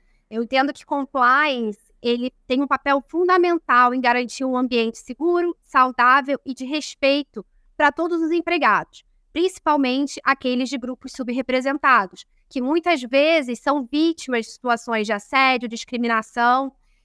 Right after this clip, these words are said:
e ao-, bullying, enfim, de alguma conduta inapropriada. Eu elenquei aqui três tendências que eu acredito estarem, é, ligadas entre compliance, diversidade e inclusão.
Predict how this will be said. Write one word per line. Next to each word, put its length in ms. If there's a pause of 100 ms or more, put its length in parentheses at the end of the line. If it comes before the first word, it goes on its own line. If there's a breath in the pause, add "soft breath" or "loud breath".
e 160
ao-, 240
bullying, 600
enfim, 360
de 120
alguma 260
conduta 340
inapropriada. 800 (400)
Eu 100
elenquei 400
aqui 420
três 320
tendências 840
que 100
eu 40
acredito 680
estarem, 560
é, 480
ligadas 480
entre 160
compliance, 500
diversidade 540
e 20
inclusão. 500